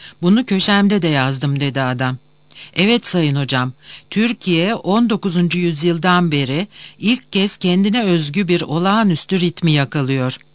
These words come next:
"Yakalıyor değil, yakaladı bile." Hafız Burhan'ın hançeresinin arkasında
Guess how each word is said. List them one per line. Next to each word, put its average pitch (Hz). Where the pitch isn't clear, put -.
"Yakalıyor 165
değil, 240
yakaladı 185
bile." 131
Hafız 196
Burhan'ın 214
hançeresinin 202
arkasında 170